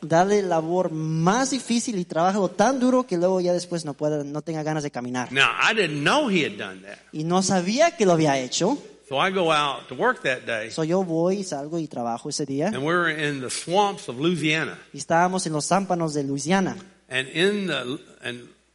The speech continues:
Speaker 2: Israel, you probably know what I'm talking about.
Speaker 1: Y Israel quizás sabe de lo que estoy hablando.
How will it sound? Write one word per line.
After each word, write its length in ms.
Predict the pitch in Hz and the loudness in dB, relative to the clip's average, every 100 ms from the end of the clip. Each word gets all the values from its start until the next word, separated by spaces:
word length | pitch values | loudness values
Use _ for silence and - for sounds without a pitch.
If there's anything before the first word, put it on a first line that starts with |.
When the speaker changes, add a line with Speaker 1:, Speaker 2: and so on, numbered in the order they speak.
| - | 0
Speaker 2:
Israel, 280 | 180 196 175 | 2 4 2
you 100 | 190 | 2
probably 200 | 190 151 | 0 2
know 120 | 151 | 0
what 100 | 143 | -2
I'm 100 | 120 | -2
talking 280 | 139 160 117 | -4 -4 -6
about. 200 | 98 101 | -10 -8
Speaker 1:
Y 120 | 151 | -6
Israel 240 | 143 156 165 | -2 -2 -2
quizás 240 | 160 156 | -4 -2
sabe 180 | 160 160 | 0 0
de 60 | |
lo 80 | 143 | -2
que 80 | - | -4
estoy 180 | - 156 | -2 -2
hablando. 500 | 147 143 147 214 | 0 0 0 -2